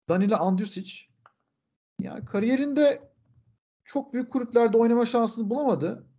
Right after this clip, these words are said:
Ee, biraz böyle diğerlerine benzer bir sıradan bir kariyeri olacakmış gibi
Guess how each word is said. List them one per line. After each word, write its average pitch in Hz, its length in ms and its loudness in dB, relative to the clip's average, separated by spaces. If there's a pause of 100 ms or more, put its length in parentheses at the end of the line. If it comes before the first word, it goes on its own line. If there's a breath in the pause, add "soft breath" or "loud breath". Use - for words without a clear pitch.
(100)
Ee, 170 540 -2 (960)
biraz 254 260 0
böyle 254 320 6 (320)
diğerlerine 226 580 4
benzer 208 400 0
bir 202 40 -8
sıradan 214 420 -4
bir 202 60 -8
kariyeri 214 320 0
olacakmış 202 460 -2
gibi 190 340 -2